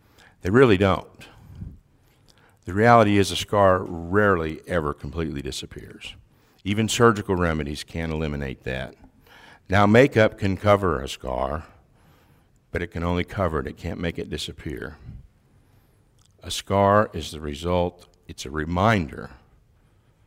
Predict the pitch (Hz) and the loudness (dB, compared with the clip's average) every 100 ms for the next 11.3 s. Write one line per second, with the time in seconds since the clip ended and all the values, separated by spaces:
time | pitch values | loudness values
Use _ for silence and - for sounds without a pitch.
0 | _ _ _ _ - - - 113 101 76 | _ _ _ _ -20 -18 -6 -2 -2 -2
1 | 80 78 76 78 73 69 76 76 60 - | -4 -4 -6 -6 -8 -8 -6 -6 -8 -10
2 | - - _ _ - - - - 110 117 | -12 -14 _ _ -20 -16 -14 -10 -4 4
3 | 131 135 123 - _ _ _ _ _ _ | 6 6 4 -6 _ _ _ _ _ _
4 | _ - 123 - - 175 139 - - 156 | _ 0 2 4 2 4 4 2 2 6
5 | 139 98 92 - - - - _ _ _ | 6 6 2 -4 -12 -16 -20 _ _ _
6 | - 95 98 98 92 82 90 - 104 - | 0 4 6 4 4 0 -2 -4 -4 -2
7 | 80 76 85 85 - - _ _ _ _ | -4 -2 -2 -2 -6 -14 _ _ _ _
8 | _ _ _ _ _ _ _ _ _ _ | _ _ _ _ _ _ _ _ _ _
9 | _ _ _ _ _ - 123 135 113 98 | _ _ _ _ _ -4 2 4 4 2
10 | - 104 95 87 87 85 76 78 80 58 | 2 4 4 4 0 0 -2 -2 -2 -2
11 | - - - | -8 -14 -14